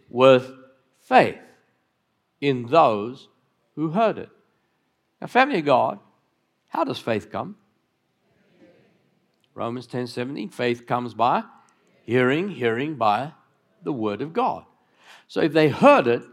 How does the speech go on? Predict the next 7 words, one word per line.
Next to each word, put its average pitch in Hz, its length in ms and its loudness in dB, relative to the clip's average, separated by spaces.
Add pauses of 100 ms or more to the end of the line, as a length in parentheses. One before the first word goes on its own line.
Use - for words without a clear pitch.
(600)
they 160 160 0
must 170 300 2
have 170 200 -2 (340)
had 277 260 0
faith. - 400 -12 (3500)
Come 107 180 -6
on. 117 300 -4